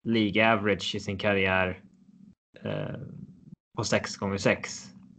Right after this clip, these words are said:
Ehm, även om han har varit, alltså, bra i fjol. Inte Vessina bra, utan bara,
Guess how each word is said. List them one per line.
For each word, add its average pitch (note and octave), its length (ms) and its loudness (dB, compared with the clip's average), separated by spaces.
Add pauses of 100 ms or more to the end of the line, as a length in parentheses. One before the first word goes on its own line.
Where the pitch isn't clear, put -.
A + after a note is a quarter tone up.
(120)
Ehm, F#2 260 -4 (760)
även G2+ 240 6
om F#2+ 80 2
han G2 440 2 (460)
har G2+ 140 -2
varit, F#2+ 540 2 (520)
alltså, G2 180 -4
bra G2+ 680 6
i - 100 -4
fjol. F2 400 -4 (140)
Inte G2+ 580 4
Vessina F2 760 -2 (1700)
bra, A2+ 300 4
utan F2 260 -2
bara, F2 380 2